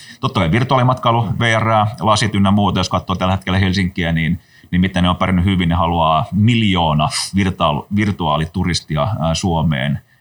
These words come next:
ja on, on mallentanut Helsingin aika kivasti. Ää, sitten on I G-turismi. Instagram on, on kyllä niin kuin,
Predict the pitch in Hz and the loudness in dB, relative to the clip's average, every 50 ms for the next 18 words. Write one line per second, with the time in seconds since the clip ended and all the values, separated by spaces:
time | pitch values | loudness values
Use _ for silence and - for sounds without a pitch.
0 | _ _ - 80 78 80 82 80 76 - - - 82 82 82 73 - - 87 90 | _ _ -6 -2 0 0 2 0 0 -4 -4 -2 -2 0 0 -2 -2 -2 0 0
1 | 90 85 80 78 76 - 82 82 78 69 - 92 101 98 92 85 87 82 78 76 | 2 2 0 -2 -2 -2 -2 -2 -2 -4 -2 -2 -2 0 0 0 0 0 0 0
2 | 76 82 85 - 113 107 98 101 92 87 - - - 80 76 - - - - 92 | -2 -4 -4 -4 -4 -2 0 0 0 0 -2 -6 -6 -6 -8 -8 -10 -6 -2 0
3 | 87 82 82 - - 92 107 127 113 104 107 95 - - 101 101 98 - - 95 | 0 0 0 -2 -2 -2 0 0 0 0 0 -2 -2 -2 -2 0 0 0 0 0
4 | 90 85 - - _ _ _ _ _ _ _ _ _ _ - - - - - 123 | -2 -2 -4 -8 _ _ _ _ _ _ _ _ _ _ -20 -18 -10 -4 -2 0
5 | 117 110 - 104 90 95 92 90 85 78 - - - - _ _ _ _ _ _ | 0 0 0 -2 0 2 2 2 2 0 -2 -6 -20 -20 _ _ _ _ _ _
6 | _ - - 95 90 90 82 - - 92 92 87 90 82 73 - - _ _ - | _ -4 -2 0 0 0 -2 -2 -2 -2 0 2 0 0 -2 -4 -10 _ _ -16
7 | 50 - - - 101 95 92 90 90 90 78 87 85 82 71 | -16 -10 -4 -2 -2 0 0 0 0 0 0 0 0 0 -2